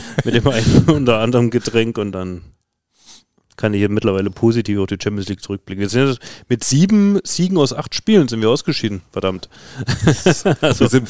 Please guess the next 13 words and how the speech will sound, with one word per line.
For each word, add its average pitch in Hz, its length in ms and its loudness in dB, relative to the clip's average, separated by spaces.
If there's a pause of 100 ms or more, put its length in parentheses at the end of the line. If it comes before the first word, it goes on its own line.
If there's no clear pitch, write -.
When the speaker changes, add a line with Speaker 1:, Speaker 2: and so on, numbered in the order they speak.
(160)
Speaker 2:
manchmal 123 300 0
mit - 140 -14
schlimmeren 131 440 2
Statistiken 104 500 -2
weitergekommen, 98 600 -2 (120)
ne? 131 340 2
Speaker 1:
Äh, - 60 -10 (1040)
deswegen, 135 540 2
das 117 120 0
ist 139 120 -6
schon, 139 180 4
also 135 280 4
auch, 127 160 -2